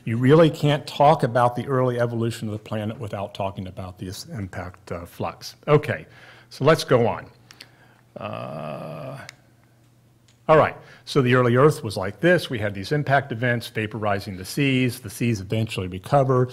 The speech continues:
and hopefully life is, uh, getting its start, uh, beneath that surface. Now, again, why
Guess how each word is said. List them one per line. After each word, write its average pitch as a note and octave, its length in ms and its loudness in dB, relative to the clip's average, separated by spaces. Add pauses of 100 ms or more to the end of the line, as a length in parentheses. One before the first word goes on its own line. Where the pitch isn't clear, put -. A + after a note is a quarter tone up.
(160)
and A2 140 -4
hopefully B2 560 2
life G#2+ 400 -4
is, G2 260 -10 (240)
uh, G2 220 -12
getting G#2 320 -6
its G2+ 140 -12
start, G2+ 380 -6
uh, G2 140 -8
beneath G2 360 -10
that F#2 180 -10
surface. - 560 -10 (720)
Now, C3 180 6
again, B2+ 360 4
why E3 380 6